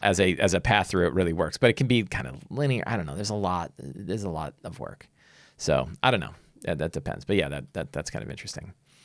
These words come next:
Yeah, so, you know, I guess what I would, what I would offer, my experience is that the theme of the, this, this one really reinforced it for me more than anyone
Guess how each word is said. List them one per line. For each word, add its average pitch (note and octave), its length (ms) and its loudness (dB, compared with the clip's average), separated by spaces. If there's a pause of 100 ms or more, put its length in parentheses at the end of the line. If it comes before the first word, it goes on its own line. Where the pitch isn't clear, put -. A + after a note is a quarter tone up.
(560)
Yeah, F#3+ 200 12
so, D3 320 10
you E3 100 8
know, A#2+ 140 10
I C#3 140 8
guess D3 260 10
what C#3+ 160 10
I C3+ 80 12
would, B2 320 4
what C3 120 10
I B2 60 10
would A#2+ 160 8
offer, A2 640 8
my A2+ 160 6
experience B2 680 6
is F2+ 180 2
that G2 160 4
the A2 100 4
theme D3 280 6
of C#3 60 8
the, B2 80 8
this, C#3+ 360 6
this E3 260 8
one C3 200 6
really C#3 360 10
reinforced A2 600 4
it - 40 2
for - 140 -2
me G2 100 0
more G#2 200 4
than F#2+ 140 2
anyone G#2 400 4